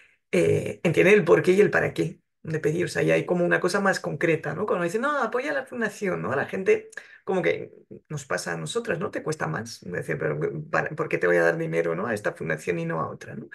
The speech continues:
"Oye, lo que queremos es que el verano que viene quince mujeres se puedan ir de vacaciones por primera vez en su vida a la playa". Porque así mejora su salud emocional, su no sé qué, allí todo lo que le tengamos, ¿no?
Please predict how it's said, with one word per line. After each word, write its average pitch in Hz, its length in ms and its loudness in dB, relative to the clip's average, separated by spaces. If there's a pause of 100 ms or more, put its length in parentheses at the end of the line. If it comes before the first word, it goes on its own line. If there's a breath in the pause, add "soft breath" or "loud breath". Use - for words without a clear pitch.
(340 loud breath)
"Oye, 175 320 0
lo 170 140 0
que 170 140 4
queremos 214 460 4
es 247 300 4
que 180 80 0
el 170 100 4
verano 185 340 2
que 196 120 -2
viene 220 320 0
quince 196 320 -6
mujeres 160 400 0
se - 100 -4
puedan 170 240 -2
ir 196 120 0
de 180 80 4
vacaciones 170 480 0
por - 140 -2
primera 170 220 -4
vez 185 140 -6
en 175 100 -4
su 170 160 -2
vida 196 220 -2
a 175 40 0
la - 140 -2
playa". - 320 -2 (800 loud breath)
Porque 82 240 2
así 202 340 2
mejora 214 580 2
su 180 120 -6
salud 170 260 -4
emocional, 190 560 0
su 185 80 -6
no 170 100 -2
sé 175 120 -2
qué, - 180 -2 (260)
allí 156 300 -8
todo 92 300 -2
lo 82 120 2
que - 200 0
le - 140 -6
tengamos, - 540 -12
¿no? 226 120 -10